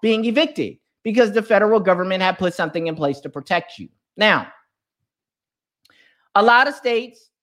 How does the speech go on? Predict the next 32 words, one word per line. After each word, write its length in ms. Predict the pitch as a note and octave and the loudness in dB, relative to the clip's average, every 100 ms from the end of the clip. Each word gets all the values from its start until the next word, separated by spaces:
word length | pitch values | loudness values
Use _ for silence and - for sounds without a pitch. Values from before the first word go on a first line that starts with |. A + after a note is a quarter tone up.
| _ _ _ _ _ _ _ _ | _ _ _ _ _ _ _ _
primarily 640 | A3 G#3+ G#3+ A3 A3+ A3 G#3+ | 0 2 4 4 4 2 -2
Republican 580 | G3 G#3 A#3 A#3+ G#3 | -4 0 0 0 -4
states, 460 | F#3+ F#3+ F#3 F#3 - _ - | -6 -2 -2 -4 -14 _ -12
didn't 320 | D#3 C4 C#4+ A#3 | -2 0 0 0
do 180 | B3 | 2
anything 500 | A3+ C#4+ D4 A#3 G#3 | 2 2 -2 -2 -4
for 140 | G3+ G3 | -4 -2
their 140 | F#3+ | -2
constituents 680 | F#3+ F#3 A#3 A3+ G#3+ F#3 F#3+ | -4 -8 -6 -6 -4 -2 0
at 140 | F3 | -2
the 80 | E3 | -4
state 340 | - C4 C4+ | -2 0 2
level. 460 | G#3 E3 D3 C#3 D#3+ - _ _ _ _ F#3+ | 2 2 0 -6 -8 -14 _ _ _ _ -18
But 400 | D#3+ D#3+ A#3+ B3 | -16 2 2 4
even 280 | C4+ C#4 | 0 0
though 140 | C4+ B3+ | 2 4
they 140 | A#3 | 4
didn't 260 | A#3 G#3+ F#3 | 2 0 -2
do 220 | B3+ D4 | 0 2
it, 100 | A3 | 4
it 80 | G3+ | 2
was 180 | F#3 F#3 | -4 -4
okay 560 | F3+ - D#4 D#4+ B3 | -4 -6 2 6 6
because 480 | G3+ G#3 - G3+ G3 | 4 -4 0 0 0
the 120 | G3+ | -4
federal 400 | G3+ G#3+ G3 F#3 | 0 2 2 0
government 480 | F3 B3+ A#3 G#3 G3+ | 2 2 2 -4 -4
had 240 | F#3+ F#3+ | -2 -2
put 180 | F#3+ F#3+ | -2 -6
something 440 | - F3 E3 E3 D3+ | -6 -6 -6 -6 -6
in 140 | C3 | -8
place 460 | - C4 G#3+ E3+ | 0 4 4 2